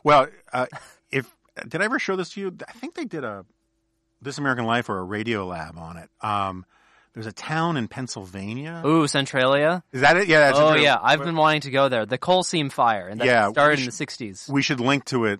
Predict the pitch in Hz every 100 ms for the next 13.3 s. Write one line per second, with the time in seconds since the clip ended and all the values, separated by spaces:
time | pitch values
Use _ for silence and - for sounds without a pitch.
0 | _ 107 104 98 92 92 85 _ _ _
1 | _ _ _ _ _ 113 101 95 87 87
2 | 98 104 - 117 101 90 - 104 95 101
3 | 92 98 _ _ _ _ 165 127 127 -
4 | - - - 170 - 127 107 110 120 120
5 | 101 - - _ _ _ _ - 127 135
6 | 120 120 110 107 - 120 113 113 113 110
7 | 104 98 104 98 _ - - 135 127 113
8 | 107 98 95 127 127 120 110 - 113 110
9 | 104 98 - 127 117 110 104 104 98 _
10 | _ _ 113 110 120 143 - - 135 147
11 | 120 - - 156 151 139 107 101 - 131
12 | 117 101 107 110 104 107 123 117 107 98
13 | 127 127 104